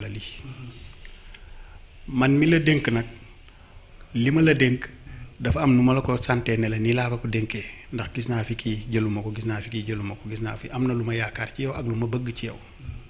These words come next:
Boo ko nangoo nag, da ngay cay dem na ma la ko santee. Léegi nag, comme sant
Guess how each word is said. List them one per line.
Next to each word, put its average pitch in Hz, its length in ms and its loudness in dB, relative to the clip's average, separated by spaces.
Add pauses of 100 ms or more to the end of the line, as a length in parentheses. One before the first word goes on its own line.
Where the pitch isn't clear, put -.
(720)
Boo 156 220 8
ko 175 100 4
nangoo 147 340 6
nag, 135 140 2 (600)
da 123 140 -4
ngay 113 200 0
cay 123 280 -2
dem 113 240 -2 (300)
na 113 120 0
ma 117 100 0
la 113 80 -4
ko 110 100 -10
santee. - 500 -10 (1500)
Léegi 156 340 6
nag, 165 140 4 (180)
comme 208 280 4
sant 202 220 2